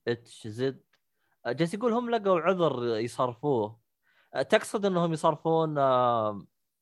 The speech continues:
آه، اللهم صل على محمد، آه، يصرفون قصدك، آه، شو اسمه هذا؟ اللي إحنا، زاك سنايدر تقصد؟ يا، طبعا عندك جور جالس يشارك يقول: "كوميك، آه، ويستلاند من مارفل مو طبيعي.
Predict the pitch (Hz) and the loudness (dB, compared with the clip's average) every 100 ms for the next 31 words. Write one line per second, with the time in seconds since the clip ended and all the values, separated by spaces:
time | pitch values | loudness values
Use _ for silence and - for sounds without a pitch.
0 | _ 107 101 101 107 110 110 107 110 131 | _ -4 -2 -2 -4 -6 -6 -8 -6 -6
1 | 127 120 101 101 98 95 95 95 _ _ | -6 -8 -8 -8 -6 -4 -6 -8 _ _
2 | _ - 107 135 123 151 139 131 127 120 | _ -14 -2 -2 0 -2 -2 -2 -2 -6
3 | 113 107 110 160 151 135 143 170 220 _ | -4 -4 -4 -8 -10 -4 -4 -4 -8 _
4 | _ _ _ - - 117 120 - 90 120 | _ _ _ -14 -10 -10 -10 -10 -4 -2
5 | - - 151 175 160 143 160 - 370 _ | -2 -2 -2 0 -2 -4 -4 -8 -12 _
6 | _ _ _ _ - 101 98 101 101 - | _ _ _ _ -8 -4 -2 -4 -6 -14
7 | _ _ _ _ - - - 226 233 247 | _ _ _ _ -20 -20 -4 0 2 0
8 | 233 175 175 160 135 131 131 143 127 117 | 0 2 4 4 4 -2 -4 0 2 2
9 | 131 123 139 139 135 - 156 147 139 - | -2 -2 0 2 0 -2 -2 -2 -8 -6
10 | 123 117 113 110 117 131 - - 131 131 | -2 0 0 0 0 -2 -6 -2 2 4
11 | 131 113 113 110 113 123 131 131 127 110 | 2 -2 -8 -6 -2 2 2 0 -2 -4
12 | 110 110 104 107 107 135 - | -4 -4 -4 -4 -4 -6 -10